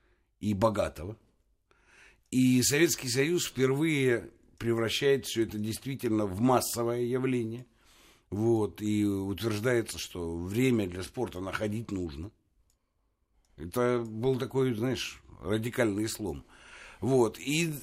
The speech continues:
ты прав совершенно, третья фаза, это вот конец восьмидесятых, девяностые годы, когда это всё превращается, вот большой спорт превращается в большой бизнес.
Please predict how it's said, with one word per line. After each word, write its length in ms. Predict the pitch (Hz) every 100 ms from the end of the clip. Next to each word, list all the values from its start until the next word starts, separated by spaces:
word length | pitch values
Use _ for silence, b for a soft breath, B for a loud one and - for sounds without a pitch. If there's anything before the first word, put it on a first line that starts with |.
| 123
ты 120 | -
прав 320 | 113 165 196
совершенно, 480 | - 139 117 135 120
третья 420 | 107 160 175 139
фаза, 400 | 123 123 120 87
это 220 | 85 85 90
вот 160 | 87
конец 320 | - 107 107 95
восьмидесятых, 720 | 98 107 107 98 113 90 85
девяностые 680 | 104 107 110 107 - 92 92
годы, 340 | 117 151 131 B B B -
когда 320 | 101 101 123
это 200 | 123 107
всё 160 | -
превращается, 800 | 104 110 107 104 - 113 104 -
вот 140 | 95 90
большой 320 | 101 107 117
спорт 260 | 87 120 101
превращается 640 | 110 110 104 117 95 95
в 60 |
большой 360 | 90 104 104 110
бизнес. 540 | 98 78 60 - -